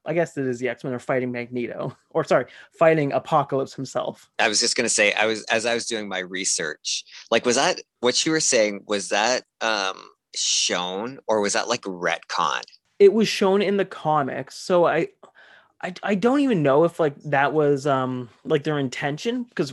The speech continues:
Speaker 1: what, what, yeah, what I remember reading is that his size, they just kept on getting it wrong, so they're like, "He can just, he can gr-, grow and shrink," and then,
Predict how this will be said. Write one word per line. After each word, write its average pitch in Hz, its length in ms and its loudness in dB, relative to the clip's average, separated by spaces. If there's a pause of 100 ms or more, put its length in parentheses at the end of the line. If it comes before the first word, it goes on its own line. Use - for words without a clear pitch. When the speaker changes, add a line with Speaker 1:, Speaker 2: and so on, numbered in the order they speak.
Speaker 1:
what, 139 220 -6
what, 160 160 4
yeah, 147 120 4
what 131 160 0
I 135 40 4
remember 151 340 2
reading 151 300 0
is 131 120 -6
that 131 280 0 (240)
his 147 240 -4
size, 147 440 4
they 151 200 2
just 147 180 -4
kept 143 180 -4
on 143 120 0
getting 139 260 2
it 135 140 -2
wrong, 131 320 -4
so - 100 -6
they're 151 100 0
like, 139 220 -2
"He 175 160 -8
can 165 100 -4
just, 165 280 -6
he 156 100 -6
can 160 140 -2
gr-, 135 240 -6
grow 123 260 0
and 123 100 -4
shrink," - 360 -14
and 143 160 -6
then, 135 240 -2